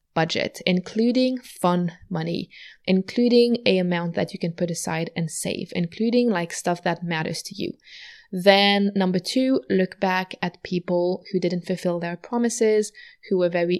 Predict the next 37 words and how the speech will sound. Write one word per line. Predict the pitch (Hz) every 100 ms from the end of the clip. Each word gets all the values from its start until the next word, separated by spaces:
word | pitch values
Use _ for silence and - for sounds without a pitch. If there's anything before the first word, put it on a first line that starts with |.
| 180
inconsistent | 170 170 165 240 - - 208 208
or | - 180
created | - 185 175 175 -
chaos | - 175 175 170 - 170
or |
drama, | 165 165 165 185 254 294 - - - -
or | 185
some | 180 196
sort | 202 214
of | 208
situation | 196 - 180 175 185
that | 185 170
makes | 175 170 175
you |
believe | 170 175 190 190
that | 165 -
you | 175
cannot | - 180 170 170 -
trust | - 180 165 - _
people | - 175 165 165 -
either | 175 170
to | 180
pay | - -
you | 175 165
in | 165
time | 170 - 247 233 233 - - _ -
or |
that | 180 175
you | 185
can't | - 190 180 -
trust | - 170 -
that | 170 -
things | - 170 165
come | - 175 170 170 - _
consistently | - 175 - 175 185 175 180
to | - -
you, | 170 185 277